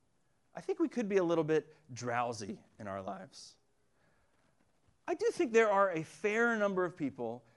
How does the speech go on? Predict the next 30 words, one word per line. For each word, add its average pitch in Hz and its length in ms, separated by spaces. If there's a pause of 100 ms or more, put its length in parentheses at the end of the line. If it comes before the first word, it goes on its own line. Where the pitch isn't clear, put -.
living 214 380
around 165 400
the 143 80
Lake 143 340
Norman 151 440
area 123 420
who 165 180
are, 156 260 (460)
who 220 120
have 175 200
just 170 340
enough 139 600 (960)
to 143 100
say 160 200
they're 143 120
doing 127 320
all 110 140
right. 101 160 (2000)
Maybe 220 220
things 202 260
aren't 175 180
spectacular, 147 760
but 147 180
they 262 100
could 285 140
be 214 80
a 175 60
lot 175 200
worse. - 440 (1800)
And 185 320